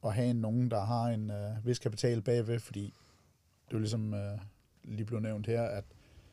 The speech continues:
man har vel altid en drøm om, at det kan blive noget fan-ejet klub og, og så videre, men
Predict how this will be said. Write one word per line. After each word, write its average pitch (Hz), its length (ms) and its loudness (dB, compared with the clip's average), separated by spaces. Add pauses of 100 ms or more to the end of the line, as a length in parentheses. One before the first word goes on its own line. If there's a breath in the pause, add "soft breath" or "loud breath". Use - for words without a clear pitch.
(460 soft breath)
man 107 200 -4
har 110 140 2
vel 107 200 2
altid 117 280 0
en 110 100 0
drøm 113 240 0
om, 107 220 -2
at 104 180 -6
det 120 80 -2
kan 104 100 -2
blive 110 160 -4
noget 104 140 -4
fan-ejet 107 840 -2
klub 120 280 -2 (120)
og, 110 460 -6
og 113 100 -6
så 113 80 -6
videre, 117 220 0
men 110 300 -4